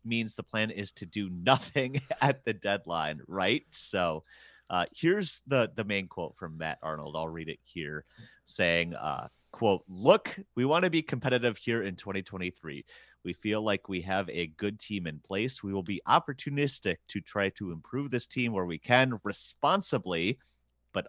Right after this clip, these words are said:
ultimately, I think we have a lot of good players here and even others coming back off the I L, led by somebody like Brandon Woodruff,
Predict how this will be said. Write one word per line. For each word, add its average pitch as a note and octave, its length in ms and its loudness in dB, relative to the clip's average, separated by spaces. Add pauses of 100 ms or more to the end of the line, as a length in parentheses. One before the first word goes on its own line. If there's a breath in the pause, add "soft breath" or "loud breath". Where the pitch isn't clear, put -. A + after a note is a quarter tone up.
ultimately, A2+ 640 0
I G2 120 4
think A#2 360 0
we A2 160 0
have G#2 220 4
a F2+ 100 4
lot F2 240 4
of A#2 120 0
good A#2 200 -6
players F2+ 360 0
here F2+ 280 -2 (500 loud breath)
and F#2 160 -2
even C3 340 4
others C#3 360 4
coming A#2 300 -2
back G2+ 280 4
off G2 200 2
the F#2 120 -4
I F#2+ 240 4
L, E2+ 300 2
led F2 180 -2
by F2 120 0
somebody F2+ 340 -4
like E2+ 280 -4
Brandon F2+ 360 -2
Woodruff, C#3 500 4